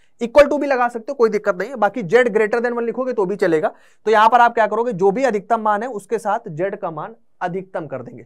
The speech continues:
जेड greater than one। जेड हमारे पास क्या है उसको रखो, जेड हमारे पास है माइनस एक्स प्लस टू वाई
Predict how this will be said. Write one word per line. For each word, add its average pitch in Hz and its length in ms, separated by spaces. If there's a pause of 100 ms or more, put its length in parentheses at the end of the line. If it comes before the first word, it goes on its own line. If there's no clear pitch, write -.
(160)
जेड 190 240
greater 139 360
than 185 200
one। 123 140 (360)
जेड 240 240
हमारे 233 240
पास 240 240
क्या 247 120
है 240 60
उसको 196 200
रखो, 175 300 (320)
जेड 208 220
हमारे 190 220
पास 196 240
है 190 60
माइनस 156 520 (100)
एक्स 190 280 (220)
प्लस 151 260
टू 160 140
वाई 131 260